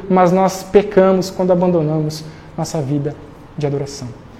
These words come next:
Você entra numa batalha espiritual quando você ora. E é por isso que você tem pan-,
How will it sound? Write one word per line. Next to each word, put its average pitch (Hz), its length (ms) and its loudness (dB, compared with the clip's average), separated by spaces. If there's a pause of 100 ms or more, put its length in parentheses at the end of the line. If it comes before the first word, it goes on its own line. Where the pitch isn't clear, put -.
(240)
Você 151 300 0
entra 170 320 4
numa 175 180 4
batalha 170 360 2
espiritual 160 600 -2 (480)
quando 143 220 -2
você 143 240 -2
ora. 123 240 -4 (520)
E 170 100 6
é 170 40 8
por 180 160 4
isso 175 180 4
que - 80 -6
você 165 220 -2
tem 170 180 0 (280)
pan-, 196 180 6